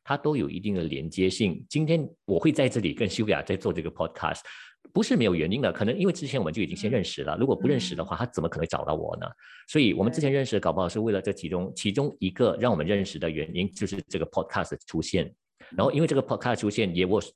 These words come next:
Speaker 1: 我也说了这些，知道为什么我准备了这个，这样子，这样巧让我去分享。我觉得这样子的分享，让可能一些朋友听了过后，又有了一些想法，其他想法。
Speaker 2: 嗯。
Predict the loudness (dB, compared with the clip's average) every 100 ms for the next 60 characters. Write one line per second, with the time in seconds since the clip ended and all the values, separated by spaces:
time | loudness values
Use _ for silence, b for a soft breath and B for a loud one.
0 | _ B B 2 2 2 0 0 0 -4
1 | -6 -10 _ -2 2 4 2 0 -4 -4
2 | -4 -2 0 0 0 0 0 0 -4 -4
3 | -2 -2 -2 -2 -2 -2 -2 0 0 -2
4 | -2 -2 -2 -4 -4 B B B 2 4
5 | 4 2 2 2 0 2 0 0 -2 0
6 | -2 -4 -6 -2 -2 0 -2 0 0 0
7 | 0 0 -2 B B 2 4 2 0 -2
8 | -4 -6 -4 -6 -2 -2 -2 -4 -4 -4
9 | -4